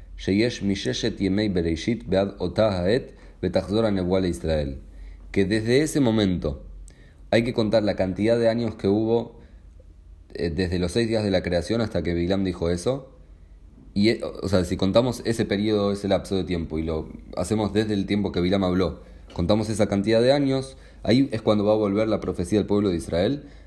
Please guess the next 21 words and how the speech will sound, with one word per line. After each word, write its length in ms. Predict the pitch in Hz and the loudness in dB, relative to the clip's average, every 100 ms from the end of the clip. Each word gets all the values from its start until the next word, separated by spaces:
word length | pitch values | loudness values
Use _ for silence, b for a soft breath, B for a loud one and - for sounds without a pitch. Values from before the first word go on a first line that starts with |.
| B - | B 2
"Benebuaz 540 | 98 98 98 127 120 | 4 4 4 2 2
una 180 | 131 110 | -2 0
hembra 240 | 101 120 | 2 0
beshnat 440 | 117 98 110 117 113 | 0 -2 0 2 4
arbaim 480 | 98 90 101 131 | 4 2 2 2
letzetam 460 | 110 95 92 107 110 | 0 0 -2 0 2
meretz 300 | 101 98 98 | 4 2 0
Mitzrayim." 380 | 85 - 82 80 | -6 0 0 0
Y 40 | |
esta 180 | 110 117 | -2 0
profecía 440 | 98 92 90 127 107 | -2 -2 -2 -2 0
fue 180 | 101 | 2
dicha 420 | 113 123 107 110 B B B B | 2 2 0 0 B B B B
en 100 | 92 | 0
el 100 | 95 | 2
año 280 | 110 117 110 | 2 2 2
cuarenta 440 | 98 107 113 110 | 2 4 4 2
la 100 | 90 | 2
salida 280 | 87 92 104 | 0 2 2
de 80 | 113 | 2
Egipto. 500 | 131 143 - 113 | 0 -2 0 -2